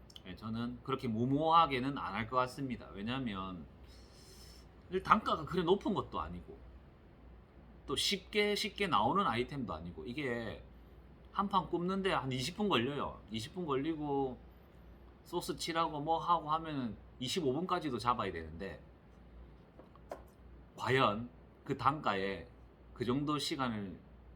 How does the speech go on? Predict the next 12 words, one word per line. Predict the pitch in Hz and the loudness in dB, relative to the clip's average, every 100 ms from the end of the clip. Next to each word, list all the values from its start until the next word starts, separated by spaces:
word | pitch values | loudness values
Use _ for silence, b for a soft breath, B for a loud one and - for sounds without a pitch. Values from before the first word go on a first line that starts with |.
| - | -20
소비하면서 | - 117 123 131 104 90 95 82 - - - - - - - - - - B B B B B - | -10 -4 -2 0 -2 -4 -8 -8 -14 -20 -20 -20 -20 -20 -20 -20 -20 -18 B B B B B -2
노동을 | 131 156 131 117 | 2 4 2 2
했을 | 127 98 82 | 0 -4 -10
때 | 98 80 - - - - - | -8 -10 -14 -20 -20 -20 -8
치킨만큼 | - - 220 190 135 117 | -4 -2 0 2 2 0
나오겠냐, | 95 90 107 131 95 | -2 0 0 0 -2
이 | |
말이죠. | 87 92 60 - - - - | -6 -8 -10 -16 -14 -16 -10
이 | 151 135 | -6 -4
치킨은 | - 180 214 180 151 | -4 -4 -2 0 0
보니까 | 147 139 123 | 0 0 -2
지금 | 117 127 127 127 117 | -2 0 0 0 -2